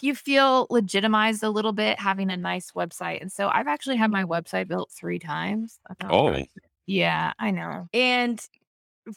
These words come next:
Speaker 1: really <laughs> fi-, figuring out h-, how to get people there and in the right
Speaker 2: Mm-hmm.
Speaker 1: way,
Speaker 2: Yep.
Speaker 1: because I started with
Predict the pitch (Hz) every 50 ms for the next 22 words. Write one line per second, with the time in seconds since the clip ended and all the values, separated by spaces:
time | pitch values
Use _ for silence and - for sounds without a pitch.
0 | - 214 240 277 302 320 320 320 311 359 - _ _ - 370 311 226 - 285 294
1 | - _ 277 294 - - 381 370 330 269 226 202 208 214 220 220 214 208 - -
2 | _ _ _ _ _ _ _ - - _ _ _ _ _ _ 214 220 - - -
3 | - - _ _ - - - 349 359 370 285 240 277 - - - 277 294 - 294
4 | 302 277 285 285 294 302 294 - - - 214 202 - 226 226 214 208 202 196 185
5 | 175 160 165 170 160 170 165 - - 185 220 226 214 - 233 220 220 208 220 214
6 | _ _ - - 233 233 240 262 247 294 285 214 208 214 208 196 196 185